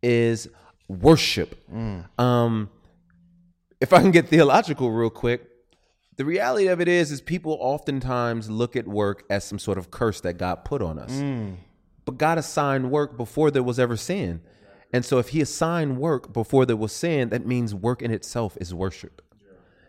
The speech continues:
Speaker 1: And so for men to work, for women to work, is an actual direct connection to the Creator himself.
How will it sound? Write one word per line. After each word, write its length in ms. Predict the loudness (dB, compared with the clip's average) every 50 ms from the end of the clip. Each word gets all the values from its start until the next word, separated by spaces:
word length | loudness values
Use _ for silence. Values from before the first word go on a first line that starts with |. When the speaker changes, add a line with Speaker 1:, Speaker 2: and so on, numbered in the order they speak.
| _ _ -6
Speaker 1:
And 180 | -4 -4 -4 -4
so 540 | -4 -2 0 2 2 2 2 0 -2 -8 -14 _ _ _ _ _ _ _
for 180 | -6 -2 -2 0
men 640 | 2 4 6 6 8 8 6 6 4 0 -2 -2 -4
to 120 | -4 -2
work, 320 | 0 2 2 2 0 -2 -4
for 140 | -4 -4
women 380 | 0 2 4 4 4 4 2 0
to 100 | -2 -4
work, 360 | -4 -2 0 0 0 -2 -4 -4 -4
is 160 | -4 -2 -2
an 160 | -2 -4 -4 -6 -8
actual 760 | -8 -8 -8 -8 -12 -12 -8 -4 -2 0 0 0 -2 -4 -8 _ _ _ _ _ -12 -6
direct 600 | -2 -2 -2 -2 -2 2 4 4 4 2 -2 -8
connection 600 | -4 -4 -2 0 0 -2 -2 -4 -6 -6 -6 -4
to 120 | -4 -6 -6
the 80 | -8 -8
Creator 460 | -8 -6 -2 0 0 0 0 0 -2
himself. 640 | -2 -4 -6 -6 -6 -8 -8 -8 -10 -14 -20 -20